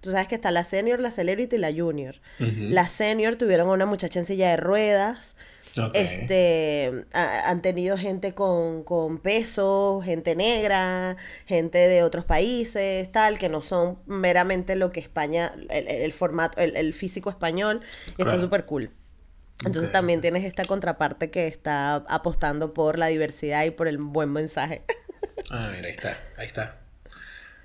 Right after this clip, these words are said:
Speaker 2: Esperemos que continúen de alguna forma, porque <laughs>
Speaker 1: Esperemos.
Speaker 2: puede ser muy tóxico, mira.
Speaker 1: Sí,
Speaker 2: De lo que, de
Speaker 1: cuéntame.
Speaker 2: lo que yo todavía no he visto algún reality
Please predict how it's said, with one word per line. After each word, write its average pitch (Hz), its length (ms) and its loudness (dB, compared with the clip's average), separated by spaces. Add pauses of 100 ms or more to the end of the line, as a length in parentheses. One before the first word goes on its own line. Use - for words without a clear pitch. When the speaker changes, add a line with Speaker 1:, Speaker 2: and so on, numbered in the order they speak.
(120)
Speaker 2:
Esperemos 104 380 0
que 127 80 2
continúen 113 560 2
de 123 80 4
alguna 110 260 4
forma, 113 360 2
porque 101 260 -2 (400)
<laughs> - 420 -6
Speaker 1:
Esperemos. 160 640 2 (420)
Speaker 2:
puede 107 220 0
ser 113 220 2
muy 120 260 0
tóxico, 107 560 -8
mira. 101 220 -8 (600)
Speaker 1:
Sí, 160 340 -2
Speaker 2:
De 113 140 -2
lo 117 140 2
que, - 100 -2
de 175 60 0
Speaker 1:
cuéntame. 117 140 2
Speaker 2:
lo 117 120 0
que 117 140 0
yo 127 280 2
todavía 131 340 2
no 127 120 0
he - 20 0
visto 127 420 -2
algún 107 360 0
reality 113 720 -2